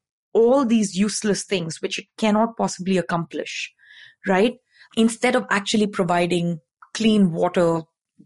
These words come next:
basic public goods, sewage systems, you know, maybe like a primary education system,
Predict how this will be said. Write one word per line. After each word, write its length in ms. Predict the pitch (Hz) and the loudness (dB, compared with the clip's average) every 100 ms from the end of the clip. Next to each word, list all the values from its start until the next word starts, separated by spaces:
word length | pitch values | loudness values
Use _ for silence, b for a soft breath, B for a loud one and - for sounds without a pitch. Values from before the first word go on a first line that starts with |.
| - | -2
basic 520 | 208 208 - 208 - | 0 0 -2 -4 -2
public 400 | 175 - 175 156 | -2 0 -2 -2
goods, 520 | 175 170 165 - - | 0 2 0 -4 -12
sewage 480 | - - 220 202 196 | -12 -6 0 2 0
systems, 920 | - 185 - 175 165 165 156 - - _ _ - | -2 -6 -4 -4 -2 -2 -6 -12 -14 _ _ -6
you 180 | 196 | 0
know, 160 | 180 165 | 2 2
maybe 400 | 175 185 180 196 | 2 2 2 2
like 180 | 175 165 | 0 -2
a 60 | |
primary 500 | - 185 180 180 180 | -4 0 2 2 2
education 460 | 165 160 165 156 170 | 0 -2 -4 -4 -6
system, 360 | 175 - 165 | -6 -6 -6